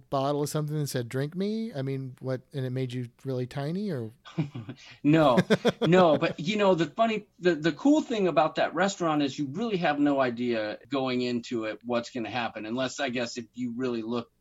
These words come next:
Speaker 2: like, research it on YouTube and stuff. But I wanted to keep it kind of a secret.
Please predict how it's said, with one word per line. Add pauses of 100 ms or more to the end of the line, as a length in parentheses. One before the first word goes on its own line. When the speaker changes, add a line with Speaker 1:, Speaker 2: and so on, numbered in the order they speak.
(100)
Speaker 2:
like, (140)
research
it
on
YouTube
and
stuff.
But (120)
I
wanted
to
keep
it
kind
of
a
secret.